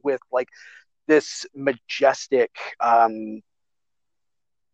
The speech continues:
just posture from, uh, Arthur commanding the shark to come up and do that. Like, he was just a badass the entire story arc, and during that frame, that time frame when he came out, everyone stopped thinking of him as the dude who talked to fish and the dude who commanded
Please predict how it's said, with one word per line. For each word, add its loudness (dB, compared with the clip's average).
just -8
posture 2
from, 0
uh, 6
Arthur 2
commanding -4
the -10
shark -2
to -10
come -8
up 0
and -14
do -4
that. 4
Like, -2
he -6
was 0
just -2
a 2
badass 4
the -4
entire 2
story 4
arc, 4
and 2
during 2
that 4
frame, 2
that 4
time 0
frame 0
when 0
he -4
came -6
out, 6
everyone 6
stopped 2
thinking 0
of 4
him -2
as 2
the -10
dude -2
who -6
talked 2
to -10
fish 4
and 2
the 4
dude -2
who -2
commanded 0